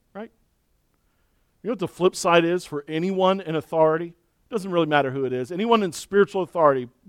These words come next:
mom, dad, it could be grandparents. It certainly could be elders in your life. Anyone in spiritual authority. The flip side of the joy that comes for knowing that people walk in truth and they're following God,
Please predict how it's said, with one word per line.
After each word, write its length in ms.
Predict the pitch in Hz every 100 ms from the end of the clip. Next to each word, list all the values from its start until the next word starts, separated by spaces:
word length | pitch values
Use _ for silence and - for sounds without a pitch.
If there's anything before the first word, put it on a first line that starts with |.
| 151
mom, 380 | 180 165 160 139
dad, 280 | 160 147 147
it 20 |
could 120 | 170
be 40 | 135
grandparents. 800 | 160 156 156 160 143 143 - _ _ _ -
It 100 | 175
certainly 280 | 214 185 160
could 120 | 147
be 140 | 147
elders 400 | 160 165 156 139
in 80 | 147
your 120 | 143
life. 200 | 143 135 _ _ _ -
Anyone 380 | 247 269 240
in 60 | 196
spiritual 320 | - 185 180
authority. 400 | 143 135 123 107 _ _
The 100 | 175
flip 320 | 156 - 269 -
side 560 | - 190 160 156 151 -
of 180 | 160 135
the 140 | 151
joy 420 | 120 123 190 208
that 160 | 208 202
comes 460 | - 170 151 147 147
for 160 | 147
knowing 480 | 151 165 185 190 190 _ _ _
that 180 | 165 165
people 300 | 196 190 180
walk 340 | 151 170 165
in 180 | - 170
truth 460 | - - 170 165 151
and 80 | 131
they're 100 | 127
following 460 | - 175 170 160
God, 240 | 151 147